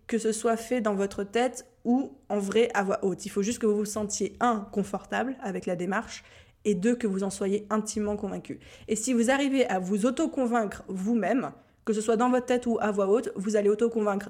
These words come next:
votre cerveau et vous allez enclencher tout ce qui est bon dans la loi d'attraction par rapport à ça. Exemple par rapport à ça, janvier deux mille vingt, je me suis dit, « Ok,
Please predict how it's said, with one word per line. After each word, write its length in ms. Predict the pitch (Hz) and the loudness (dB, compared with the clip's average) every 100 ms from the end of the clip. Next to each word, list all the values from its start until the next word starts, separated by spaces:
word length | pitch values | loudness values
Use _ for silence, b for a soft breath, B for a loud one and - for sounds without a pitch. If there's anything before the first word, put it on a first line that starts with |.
| - | -10
votre 360 | 185 240 254 220 | -4 -4 -2 -4
cerveau 480 | 208 190 180 208 233 B - | -2 -4 0 0 0 B 0
et 100 | 214 | 0
vous 140 | 202 | 2
allez 140 | 202 | 2
enclencher 520 | 202 190 190 185 220 226 | 2 0 -6 -2 -2 -2
tout 160 | 220 | -4
ce 120 | 247 | -8
qui 120 | - 220 | -4 -2
est 80 | |
bon 420 | 196 175 202 247 294 - | -2 0 2 2 0 -6
dans 140 | 196 202 | -2 0
la 60 | |
loi 140 | 202 208 | 4 4
d'attraction 500 | 208 208 196 - 220 | 2 0 -6 -4 -2
par 120 | 208 | -2
rapport 240 | 190 196 | -4 -4
à 80 | 180 | -4
ça. 200 | 180 - - _ _ _ _ _ _ _ _ B B B B - | -6 -12 -14 _ _ _ _ _ _ _ _ B B B B 2
Exemple 400 | 226 226 262 254 | 4 4 4 4
par 140 | 208 | 2
rapport 280 | 160 151 139 | 2 0 0
à 80 | 214 | 0
ça, 320 | - 330 339 B B B | 2 2 2 B B B
janvier 340 | 208 269 330 | 0 2 2
deux 120 | 294 | 2
mille 200 | 214 185 | 2 0
vingt, 240 | 185 220 285 | 0 0 0
je 100 | 214 | 0
me 60 | 214 | -2
suis 160 | 208 214 | -2 -2
dit, « 180 | 233 - | -2 0
Ok, 280 | 277 254 | -2 -2